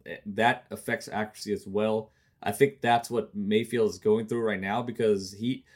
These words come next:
last year he put together too much good film, showed too much talent as a quarterback to really excuse him. Um, but right now, I think things are just a mess, and, uh, you know, he,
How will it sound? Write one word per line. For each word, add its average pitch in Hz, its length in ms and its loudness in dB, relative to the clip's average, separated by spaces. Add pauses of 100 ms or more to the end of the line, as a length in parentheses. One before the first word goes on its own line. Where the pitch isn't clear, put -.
(200)
last 117 320 6
year 143 100 2
he 123 60 4
put - 320 0
together 120 320 0
too 147 280 -4
much 143 260 -2
good 135 200 6
film, 117 600 -2 (240)
showed 127 500 0
too 147 260 -2
much 135 300 -2
talent 117 500 -2
as 107 200 0
a 87 40 -8
quarterback 123 680 -2
to 104 300 2 (380)
really 139 260 10
excuse 131 520 0
him. 151 320 6 (180)
Um, 101 440 -2
but 120 260 0
right 123 240 2
now, 120 380 0
I 107 100 -6
think 110 160 -8
things 117 160 -4
are 104 100 4
just 107 200 -2
a - 20 -12
mess, 98 500 -4
and, 95 240 -6
uh, 82 240 -4
you 113 160 0
know, 95 60 2
he, - 140 -8